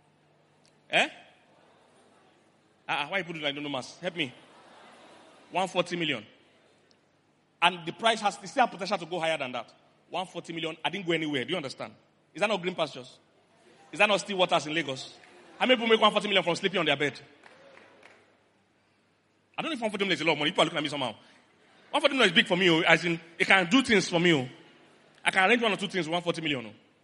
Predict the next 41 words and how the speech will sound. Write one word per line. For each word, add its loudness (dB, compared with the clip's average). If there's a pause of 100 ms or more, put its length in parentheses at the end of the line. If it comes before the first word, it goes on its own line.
(140)
It -14
doesn't 0
look -8
like 2
big -6
money 0
to -6
people. -6
Congratulations, -6
people -4
are -2
rich. -6 (1200)
<laughs> -10 (300)
But 4
for -2
me, 4 (460)
to 0
get 4
one 4
forty 2
million -2
without 0 (720)
going 4 (180)
on -2
Lagos 0
traffic, 0 (640)
without 2
going 2
to 2
beg 0
anybody, 0
without -2
going -2
to -2
solicit -4
anybody, -2
without 0
going -4
to -4
bribe 2
anybody, -2